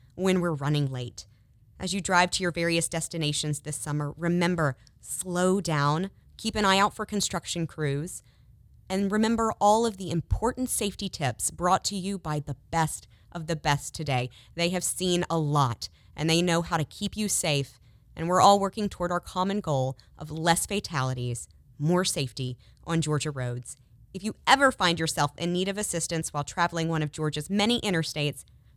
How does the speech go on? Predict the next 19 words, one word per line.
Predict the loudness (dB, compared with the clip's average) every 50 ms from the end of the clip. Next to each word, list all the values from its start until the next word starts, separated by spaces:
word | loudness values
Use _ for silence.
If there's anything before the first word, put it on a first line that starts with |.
| _
remember, | 2 4 6 6 6 6 4 2 0 0 -2 -8 -18 -20 -20 -20 -20 _
call | _ -10 0 2 2 4 4
us. | 2 0 0 -4 -12 -18 -20 -20 -20 -16
Call | -6 -2 -2 -2
five | -2 -4 -2 0 2 2 2 2 0 2
one | 2 2 4 2 2
one | 2 0 0 0 0 -2 -4 -8 _ -20 _ -10
for | -10 -10
hero | -8 -4 -2 0 2 2 4 2 2 2 -2 -2
or | -2 -2
champ | 0 0 0 0 0 0 -2
assistance, | -4 -4 -2 -4 -4 -4 -4 -4 -6 -6 -4
and | -4 -2 -2 -4 -4 -6 -16 _ -20 _ -4
Billy, | -2 0 2 2 2 2 0 -4 -14 -20 -20 -20 -20
she | -14 -8 -6 -2
might | -2 0 0 0
answer | 0 -2 -2 -6
the | -6 -6
phone. | -6 -6 -6 -6 -6 -8